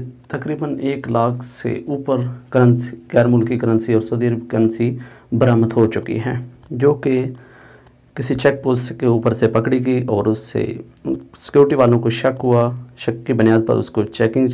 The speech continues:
किया गया। उसके पास एक लाख से ज़ायद पैसे रियाल यानी बरामद हो चुके हैं। और जो सऊदी अरब के मुकम्मल जो पकड़े जा रहे हैं गदागर, मांगने वाले, ख़वातीन, बच्चे, जिसमें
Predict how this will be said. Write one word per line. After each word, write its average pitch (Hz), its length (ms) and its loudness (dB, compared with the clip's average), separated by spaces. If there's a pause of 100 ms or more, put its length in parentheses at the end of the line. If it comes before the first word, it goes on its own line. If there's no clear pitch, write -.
(160)
किया 127 220 2
गया। 123 300 2 (240)
उसके - 340 -8
पास 110 380 -2
एक 123 220 2
लाख 110 240 0
से - 180 0
ज़ायद 117 640 0 (800)
पैसे 113 480 2
रियाल 120 360 4 (100)
यानी 117 220 4
बरामद 104 440 -2
हो 120 180 0
चुके - 240 -6
हैं। 113 200 -4 (240)
और 143 580 2 (500)
जो 135 160 2
सऊदी 147 300 -2
अरब 151 200 -2 (200)
के 147 80 -4
मुकम्मल 135 600 0 (120)
जो - 380 -6 (440)
पकड़े 131 260 0
जा 120 200 4
रहे 127 260 0
हैं 113 200 6
गदागर, 113 580 4
मांगने 113 360 2
वाले, 107 380 0
ख़वातीन, 113 640 2
बच्चे, 113 340 0
जिसमें 135 340 -2